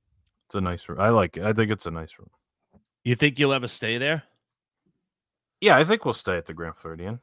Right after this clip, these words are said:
Speaker 1: I think the girls would like the, the pool over there, like that, that splash pad, and then even the main pool, which is, like, the quiet pool, is very nice. I'll stay at all of 'em. And you can actually get those rooms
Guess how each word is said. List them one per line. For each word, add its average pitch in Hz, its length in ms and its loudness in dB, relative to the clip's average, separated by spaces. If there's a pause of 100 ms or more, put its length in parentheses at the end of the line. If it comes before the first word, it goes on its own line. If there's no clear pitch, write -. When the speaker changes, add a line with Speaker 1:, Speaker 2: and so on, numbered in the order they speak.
Speaker 1:
I 113 100 2
think 165 180 2
the 113 100 -2
girls 110 300 2
would 101 140 -6
like 104 240 0
the, 95 100 -6 (380)
the 98 100 -10
pool 101 360 -6
over 87 200 -6
there, 87 300 -8 (100)
like 90 220 -8
that, 87 240 -6 (600)
that 92 180 -6
splash 92 440 -2
pad, 92 280 -4
and 92 120 -4
then 92 160 -12
even 107 240 -2
the 92 80 0
main 95 280 -2
pool, 92 340 -6
which 90 180 -10
is, 85 140 -10
like, 87 180 -8
the - 60 -16
quiet 92 400 -6
pool, 85 200 -6
is 80 60 -8
very 82 260 -4
nice. 82 420 -8 (4000)
I'll 131 160 4
stay 110 260 4
at 85 80 0
all 98 200 -4
of 85 160 -12
'em. 90 100 -16 (840)
And 120 100 -6
you 269 120 0
can 220 140 2
actually 151 340 4
get 104 220 -2
those 98 260 -2
rooms 87 280 -8